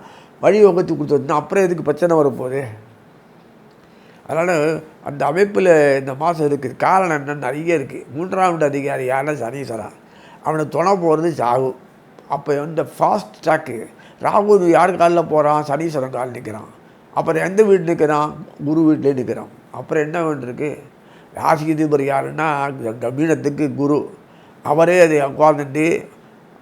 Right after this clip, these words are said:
மறைவு ஸ்தானத்துல உட்கார்ந்துட்டு தனுசுக்கு குருவை பார்க்கும், குருவா இது ராகு பார்க்கும்படி பண்ணிருக்கான். கூட சொ-, தனியோடு தொடர்பு கொள்றான். அப்புறம் என்ன வேண்டியிருக்கும்? அப்போ உங்களுக்கு சனி, குரு, செவ்வாய் ப்ளஸ் நாகும். இத்தனை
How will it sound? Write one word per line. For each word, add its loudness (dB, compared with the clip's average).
மறைவு 2
ஸ்தானத்துல 0
உட்கார்ந்துட்டு -4
தனுசுக்கு 0
குருவை 2
பார்க்கும், 0
குருவா 4
இது 2
ராகு 2
பார்க்கும்படி 2
பண்ணிருக்கான். -8
கூட 4
சொ-, -2
தனியோடு 0
தொடர்பு -4
கொள்றான். -6
அப்புறம் 0
என்ன -4
வேண்டியிருக்கும்? -6
அப்போ 0
உங்களுக்கு 0
சனி, -2
குரு, 4
செவ்வாய் 4
ப்ளஸ் -2
நாகும். -2
இத்தனை 4